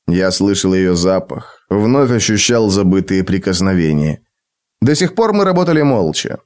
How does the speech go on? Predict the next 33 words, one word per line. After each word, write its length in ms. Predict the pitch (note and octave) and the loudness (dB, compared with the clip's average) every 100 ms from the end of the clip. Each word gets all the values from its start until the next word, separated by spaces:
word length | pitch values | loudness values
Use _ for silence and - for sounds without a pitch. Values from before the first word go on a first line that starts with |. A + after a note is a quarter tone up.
| _ - | _ -2
Ольга 380 | B2+ D#3+ C#3 C3+ | 0 2 2 2
и 140 | C3+ | 2
Алекс 420 | C#3+ D#3+ D#3+ A#2 | 2 2 0 -2
помогали 520 | - B2+ B2 C#3 C3+ | -2 0 0 2 2
соорудить 560 | A2+ A2+ A2 A2 C3 A2+ | 2 2 2 2 2 2
могилу 500 | A2 G#2 G2+ A2 G2+ | 0 2 2 4 4
из 180 | F#2+ - | 2 0
камней. 520 | F#2+ F#2 D#2+ C#2+ - _ _ _ - | 0 0 0 -2 -6 _ _ _ -2
Брата 300 | D3+ G#3 F#3+ | 0 2 2
я 140 | F#3 | 0
прогнал 420 | F3 D3+ E3 D#3 | 0 0 0 0
в 60 | A#2+ | 0
селение. 640 | C#3 A#2 F2 D2 D2+ - _ | 0 2 2 -2 -4 -10 _
Со 180 | - C3+ | -2 0
сломанной 460 | B2 C3 A#2+ B2 A#2 | 2 2 2 2 2
рукой 300 | G#2+ D3+ A#2 | 2 2 2
помощник 600 | A2+ A#2 B2 A#2 A2+ A2+ | 2 2 2 0 0 0
из 160 | G#2 | 0
него 240 | A2 A2 G2+ | 2 2 2
был 340 | G#2+ G2+ - | 2 0 -2
аховый. 640 | C#3 A#2+ - C#2+ C2+ - - _ _ _ | -4 -2 -4 -4 -2 -4 -6 _ _ _
Тем 220 | - G3+ | 0 2
более 480 | G#3 A#3 G#3+ G3 D3 | 4 4 4 2 0
Кохар 520 | B2 E3 C3 D#3 E3 | 0 -2 0 0 0
прекрасно 540 | D3+ C3+ C3 D3 C#3+ A#2+ | 0 0 0 0 0 0
понимал, 400 | B2 C3+ E3 C#3+ | 2 2 2 0
что 160 | - | 2
я 120 | B2+ A#2 | 0 0
хочу 280 | A2+ A#2+ | -2 2
остаться 460 | A2 G2+ B2+ A2+ G#2+ | 2 2 0 0 0
с 80 | G2+ | 2
людьми 320 | G2+ F#2+ F#2 | 2 2 2
наедине. 640 | F2 F2 G2+ B2+ F2+ - | 2 2 2 2 0 -6